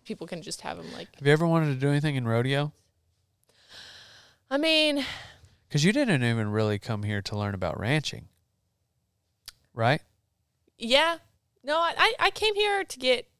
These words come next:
Speaker 1: so I'm in
Speaker 2: Or all
Speaker 1: college
Speaker 2: the
Speaker 1: right now.
Speaker 2: above?
Speaker 1: All the above.
Speaker 2: You want all the above.
Speaker 1: 'Cause I, I don't know a lot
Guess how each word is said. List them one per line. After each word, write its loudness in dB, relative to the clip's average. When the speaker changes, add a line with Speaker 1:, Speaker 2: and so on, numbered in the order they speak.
Speaker 1:
so 4
I'm 6
in 2
Speaker 2:
Or 2
all 6
Speaker 1:
college 0
Speaker 2:
the 2
Speaker 1:
right -4
now. 2
Speaker 2:
above? -4
Speaker 1:
All 0
the -10
above. -14
Speaker 2:
You -8
want -4
all -6
the -8
above. -14
Speaker 1:
'Cause -4
I, 2
I -2
don't -2
know -6
a -6
lot -6